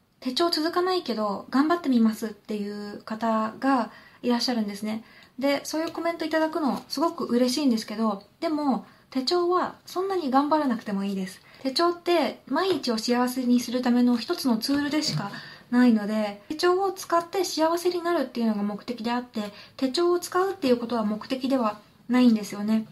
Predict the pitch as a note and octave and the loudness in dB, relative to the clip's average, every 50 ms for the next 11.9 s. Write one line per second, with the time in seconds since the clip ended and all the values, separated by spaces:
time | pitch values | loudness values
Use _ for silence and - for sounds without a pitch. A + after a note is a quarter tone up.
0 | - - C#4+ D4 C#4 B3 A#3 A3+ - C#4+ D4+ E4 E4+ D#4+ B3 C4+ C4+ C#4 C#4+ C#4+ | -6 -6 -4 -2 0 0 0 2 0 0 0 0 0 0 2 2 4 4 4 2
1 | C4+ A#3+ A3+ A3+ - - G3 F#3+ F#3+ A3+ D4 - - B3+ G#3+ F#3+ G3 B3 C4 C4+ | 2 2 0 0 -4 -6 -6 -4 -2 0 0 2 2 0 -2 0 2 4 4 6
2 | C#4 C#4 C#4 C4 A#3 A3 G#3 G3+ G3 F#3+ F#3+ F#3 F#3 - - - - - _ _ | 4 4 2 2 0 0 0 -2 -2 -2 -4 -4 -6 -12 -20 -20 -20 -20 _ _
3 | - C4+ D#4 E4+ F4 F#4 F#4 F#4+ F#4 E4+ C4 A#3+ G#3 G3+ - A3 A3 G#3+ G#3+ G3+ | 0 0 2 4 2 2 4 2 2 0 0 -2 -4 -4 -2 0 0 0 0 -2
4 | - A3 G#3+ G#3+ G#3+ - - G3+ G3 G3+ - - A#3 A3+ C4+ C4+ C#4+ C#4 D4 C#4+ | -8 -8 -10 -10 -12 -10 -8 -8 -8 -8 -6 -6 -4 -4 -2 0 0 0 0 0
5 | C#4 B3+ - G#3 G3+ G#3 G3+ G3+ G3+ G3+ - - E4+ E4+ F4+ F#4 F#4+ F#4+ F#4+ F#4 | -2 -2 -4 -6 -6 -4 -4 -4 -6 -6 -8 -4 -2 4 4 4 4 4 0 -2
6 | E4+ E4 D#4+ D#4+ E4 G4 G4+ F#4+ D#4 A#3+ G3+ - - _ D#4 D#4 E4+ F4+ F#4 F#4+ | -2 -4 -4 -4 -2 0 0 0 0 -2 -4 -6 -4 _ 4 4 6 6 4 4
7 | F#4+ F#4+ F#4+ F#4 G4 F#4 F#4 E4+ F4 G#4 G#4+ F4 A3+ - - - _ _ _ _ | 2 0 -2 -4 -4 -6 -4 -4 -2 -2 -2 -2 -2 -4 -6 -12 _ _ _ _
8 | _ _ _ - C4+ C4 - B3 A3+ A3+ - _ A3 G3+ G3 G3+ G3+ G3+ G3+ G3+ | _ _ _ -8 -6 -4 -4 -6 -6 -8 -10 _ -6 -6 -4 -6 -6 -8 -8 -8
9 | G3+ A3+ C4 C#4 B3 G#3 G3+ - - - - - B3 B3 B3+ A#3+ A#3 A3 - - | -4 0 0 2 0 0 -2 -10 -20 -20 -6 -4 -2 0 2 0 0 0 -4 -4
10 | B3+ A#3 G#3+ G3+ G3 A3 B3+ - - D#4+ D#4+ A#3+ B3 B3 A#3+ B3 A3 G#3 G3+ G3+ | -4 -4 -2 -2 -4 -6 -6 -4 -2 0 2 2 2 2 2 0 0 0 -2 -4
11 | G3+ G#3+ - - - C4+ C#4 C#4 D#4 D#4 C#4 C4 C#4 D#4+ F4 D#4 A3+ | -6 -8 -8 -4 0 2 2 2 2 0 0 0 0 2 2 0 0